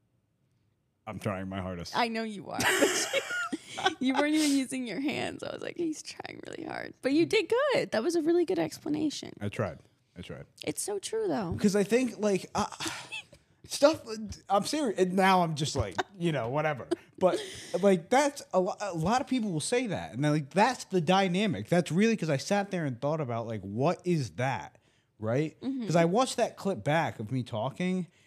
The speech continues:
Speaker 1: and I was like, "I'm right, but I sound like an asshole." So what I'm breaking it down even further and saying is really,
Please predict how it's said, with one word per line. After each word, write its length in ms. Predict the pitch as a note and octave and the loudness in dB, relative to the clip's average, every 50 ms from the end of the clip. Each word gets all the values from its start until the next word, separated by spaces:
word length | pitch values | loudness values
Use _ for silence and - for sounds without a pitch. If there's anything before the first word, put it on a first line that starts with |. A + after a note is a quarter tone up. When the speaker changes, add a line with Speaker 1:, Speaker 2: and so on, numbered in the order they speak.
| _ _ - | _ _ -2
Speaker 1:
and 80 | C#3 | 2
I 80 | C#3+ D3 | 2 2
was 140 | C#3 C3+ - | 2 2 0
like, 260 | B2+ A2+ G#2+ - - _ _ _ _ _ _ _ _ _ _ _ _ _ _ _ _ - | 0 -2 -2 -6 -14 _ _ _ _ _ _ _ _ _ _ _ _ _ _ _ _ 0
"I'm 260 | C3+ D3 C#3+ B2+ B2 A2+ | 2 2 2 0 -2 0
right, 380 | A#2+ A#2+ C3 F3 A3+ B3+ - - - - - _ _ _ _ _ _ _ _ _ | 2 4 4 4 4 2 0 -8 -16 -20 -20 _ _ _ _ _ _ _ _ _
but 100 | - C#3+ | 0 2
I 60 | C3 | 2
sound 500 | - - - - - F3+ D#3+ D3+ D3 C#3+ | 2 0 0 2 4 4 6 6 4 4
like 180 | C#3 B2 A#2 - | 2 0 0 -2
an 80 | G#2 | -2
asshole." 560 | G2 G2+ G2 F#2 - - - - - - - _ _ _ _ _ _ _ _ _ _ _ _ _ _ _ _ _ _ _ _ _ _ _ _ _ _ _ _ _ _ _ - - - - - _ _ - | -2 -2 -4 -4 -6 -8 -10 -12 -14 -16 -20 _ _ _ _ _ _ _ _ _ _ _ _ _ _ _ _ _ _ _ _ _ _ _ _ _ _ _ _ _ _ _ -20 -20 -20 -20 -20 _ _ -10
So 540 | - - F3 E3 D#3+ D#3 D3 D3+ D3+ - - _ _ _ | 0 4 6 6 6 6 4 2 0 -2 -8 _ _ _
what 260 | - E3 D3 D#3+ E3+ | -2 2 4 4 6
I'm 160 | E3+ D#3+ D#3 | 6 4 4
breaking 340 | C3+ C3 E3+ F#3+ G3+ G3 G3 | 4 4 4 6 6 4 4
it 80 | F#3 E3 | 2 2
down 200 | E3+ F3 E3+ E3 | 2 2 2 2
even 160 | D#3 C#3 B2+ | 2 0 0
further 520 | A#2 - - D3+ E3 E3 D#3 D3 C3+ A#2+ | -2 -2 -2 0 2 2 2 2 2 0
and 180 | A2+ G#2 G#2 G#2 | 0 -2 -4 -6
saying 440 | - - D3 D3 D3+ D3 C#3 B2+ A2+ | -4 -2 0 0 2 2 0 0 0
is 180 | G2+ F#2+ E2+ F2+ | -2 -4 -6 -4
really, 480 | G2 B2 C#3+ D#3 E3 D#3+ E3+ E3+ C#3+ | -2 0 0 2 2 0 0 -2 -2